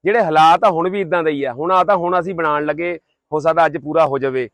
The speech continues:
ਨਹੀਂ ਇਹਦੇ ਵਿੱਚੋਂ ਹੀ ਲੰਘਣੇ ਵਾਲਾ ਕੰਮ ਹੈ। ਪਿੱਛੇ ਸਾਡੀਆਂ ਸਾਰੀਆਂ ਪੀੜ੍ਹੀਆਂ ਇੱਥੋਂ ਲੰਘੀਆਂ, ਅਸੀਂ ਵੀ ਵਿੱਚੋਂ ਪਾਣੀ ਦਾ ਲੰਘਦੇ, ਸਾਡੇ ਬੱਚੇ ਵੀ ਪਾਣੀ 'ਚ ਲੰਘਦੇ। ਜਿਹੜਾ ਇਹਦੇ ਵਿੱਚ ਗੰਦਾ ਨਾਲਾ, ਹੋਰ ਗੱਲ ਹੈ ਕਿ ਇਹ 'ਚ ਗੰਦਾ ਨਾਲਾ, ਅਨੰਦਪੁਰ ਸਾਹਿਬ ਤੋਂ ਜਿਹੜਾ ਮਟੌਰ ਵੱਲ ਤੋਂ ਗੰਦਾ ਨਾਲਾ ਆਉਂਦਾ, ਉਹ ਆ ਕੇ ਦੇਖੋ ਇਹਦੇ 'ਚ ਮਿਲਦਾ। ਇਹ,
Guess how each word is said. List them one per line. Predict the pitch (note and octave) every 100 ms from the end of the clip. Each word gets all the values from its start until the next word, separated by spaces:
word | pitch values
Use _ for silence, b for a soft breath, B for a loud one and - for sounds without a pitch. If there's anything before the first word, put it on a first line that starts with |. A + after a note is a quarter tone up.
| _ _ _ -
ਨਹੀਂ | F3+
ਇਹਦੇ | F#3 G#3
ਵਿੱਚੋਂ | G#3 E3+ - F#3
ਹੀ |
ਲੰਘਣੇ | F3 F#3+ G3+
ਵਾਲਾ | G3
ਕੰਮ | F3+ D3 C#3
ਹੈ। | E3+ E3 _ _ _ _ _ _ _
ਪਿੱਛੇ | E3 - F#3
ਸਾਡੀਆਂ | F3 E3+ F#3
ਸਾਰੀਆਂ | D3+ E3 F#3
ਪੀੜ੍ਹੀਆਂ | D#3 F#3 G3
ਇੱਥੋਂ | F3 F3
ਲੰਘੀਆਂ, | F3+ G3+ G3+ F3
ਅਸੀਂ | D3+ D#3
ਵੀ | D#3+
ਵਿੱਚੋਂ | D#3+ F#3+
ਪਾਣੀ | D#3+ F3 F3+
ਦਾ | F#3
ਲੰਘਦੇ, | F#3+ G3 F#3
ਸਾਡੇ | F3 F3+
ਬੱਚੇ | D3 - F3+
ਵੀ | E3+
ਪਾਣੀ | D3+ C#3+
'ਚ | A#2
ਲੰਘਦੇ। | B2 C#3+ B2+ G2+ - _ _ _ _ -
ਜਿਹੜਾ | A2+ E3 G3+ G#3+ -
ਇਹਦੇ | F3+ A3+
ਵਿੱਚ | A3+ A3+
ਗੰਦਾ | F#3 E3+ G3+
ਨਾਲਾ, | G#3 F#3+ F3
ਹੋਰ | D#3 F#3
ਗੱਲ | F#3 F3+
ਹੈ | G3+
ਕਿ | G#3
ਇਹ | A#3
'ਚ | A#3
ਗੰਦਾ | F#3 D#3+ D#3+
ਨਾਲਾ, | D3+ D3
ਅਨੰਦਪੁਰ | C#3+ C#3 C#3 F#3
ਸਾਹਿਬ | D3 F#3 A3+
ਤੋਂ | G#3
ਜਿਹੜਾ | D#3+ E3+ G3
ਮਟੌਰ | F3+ D3 D3 D3
ਵੱਲ | E3 E3
ਤੋਂ | G3
ਗੰਦਾ | D3+ C3+ D3
ਨਾਲਾ | D3 D#3
ਆਉਂਦਾ, | C#3 B2+ E3+ -
ਉਹ | G#3+ A3+
ਆ | F#3+
ਕੇ | F#3+
ਦੇਖੋ | E3+ F3
ਇਹਦੇ | F#3+ G#3
'ਚ |
ਮਿਲਦਾ। | F#3 D3+
ਇਹ, | G3